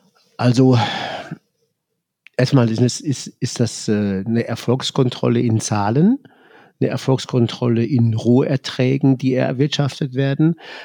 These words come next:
Also das ist der, das ist der Zahlenteil. Dann aber auch, ähm,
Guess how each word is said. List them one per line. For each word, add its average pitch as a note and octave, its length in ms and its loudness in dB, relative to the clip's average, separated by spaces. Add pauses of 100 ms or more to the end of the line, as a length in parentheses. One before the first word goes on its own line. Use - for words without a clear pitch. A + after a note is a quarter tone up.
(220)
Also A#2+ 220 0
das - 180 -4
ist - 160 -6
der, A2 160 0 (140)
das - 180 -6
ist - 160 -6
der A2+ 140 -2
Zahlenteil. C#3 1080 0 (400)
Dann C3+ 200 2
aber B2 340 -4
auch, A#2 440 -6 (120)
ähm, A#2 720 2